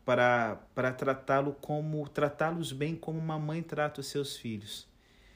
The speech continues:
É interessante que misericórdia na Bíblia é um aspecto feminino associado com o útero, com a matriz, o lugar aonde os bebês são formados, aonde, por serem frágeis e vulneráveis, eles vão receber amor e carinho.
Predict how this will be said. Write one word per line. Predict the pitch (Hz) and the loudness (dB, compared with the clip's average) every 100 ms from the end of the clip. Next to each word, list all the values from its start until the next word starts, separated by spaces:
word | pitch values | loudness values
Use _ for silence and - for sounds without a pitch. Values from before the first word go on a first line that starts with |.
| - - | -20 -4
É | 135 | -2
interessante | 135 160 147 160 156 | 0 -2 -2 -4 -6
que | - | -4
misericórdia | 156 143 151 139 - 147 151 143 | -2 -2 -2 -4 2 4 4 2
na | 117 | 0
Bíblia | 104 127 143 120 - | 0 -2 -2 -4 -2
é | 120 | -2
um | 127 | -2
aspecto | 127 - 127 127 - | -2 -2 -2 -4 -8
feminino | - 131 123 120 117 | -4 0 2 2 2
associado | 110 - 117 - 120 117 120 | -2 -4 -6 -4 -4 -4 -6
com | - 127 120 | -6 -4 -2
o | 120 | -2
útero, | 127 - 107 98 101 | -4 -4 -4 -4 -8
com | - | -4
a | 110 | -2
matriz, | 110 110 - 113 117 113 104 - - - - - | -2 -4 -6 -6 -4 -4 -6 -8 -10 -18 -20 -10
o | - | -2
lugar | 120 117 113 117 131 127 | 0 0 0 -2 -2 -2
aonde | 113 110 117 117 117 | -2 0 0 0 -2
os | 104 | -4
bebês | 117 113 120 139 143 135 | -4 -2 0 2 0 -2
são | 101 101 | -6 -8
formados, | - 98 101 101 98 - - - - - - | -10 -6 -4 -4 -6 -8 -10 -14 -20 -20 -4
aonde, | 113 117 127 135 131 | 0 2 2 0 -4
por | - | -8
serem | - 131 127 | -4 -2 -2
frágeis | 117 - 120 135 143 123 104 | -4 -4 0 2 2 -2 -4
e | |
vulneráveis, | 101 107 104 101 113 117 110 | -4 -4 -2 0 0 0 -2
eles | 113 110 104 | -4 -4 -4
vão | 107 | -4
receber | 107 - 104 104 107 | -4 -4 -4 -2 -2
amor | 101 101 104 | -2 -4 -4
e | |
carinho. | 104 104 101 101 92 | -4 -6 -4 -4 -6